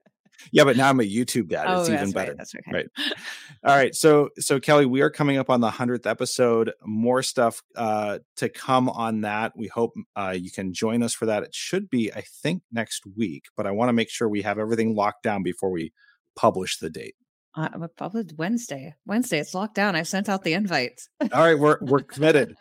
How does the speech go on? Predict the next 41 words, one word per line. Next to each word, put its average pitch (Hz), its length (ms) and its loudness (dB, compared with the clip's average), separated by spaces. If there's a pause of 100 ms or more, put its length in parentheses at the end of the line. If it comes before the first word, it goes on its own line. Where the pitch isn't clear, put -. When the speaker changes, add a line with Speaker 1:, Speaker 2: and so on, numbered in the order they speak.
Speaker 1:
So 143 180 2
you've 135 320 0
heard 147 220 4
it - 20 4
Speaker 2:
Wednesday 147 100 2
Speaker 1:
here 147 100 6
Speaker 2:
at 135 80 -2
Speaker 1:
first. 139 500 0
Speaker 2:
six. 240 140 0
<laughs> 226 40 -2
Speaker 1:
You've 139 160 2
heard 147 140 6
it 135 100 4
here 135 160 4
first. 113 320 0 (340)
Wednesday 156 460 4
at 143 120 4
six - 200 -2
P 143 220 -2
M 131 160 2
Eastern 123 420 -2
time, 120 320 0
we'll 113 160 2
be 107 260 -2
doing 110 300 -2
our 101 120 -6
hundredth 123 360 -2
ele-, 113 300 0 (120)
episode 127 460 -2
celebration. 110 720 -2
We're 101 100 -4
gonna 101 140 -6
have 101 160 -6
some 95 180 -6
friends, 110 560 -2 (480)
uh, 104 220 -4
joining 120 460 2
from 113 200 -2
around 104 320 -2
the 107 80 -2
world. 107 520 0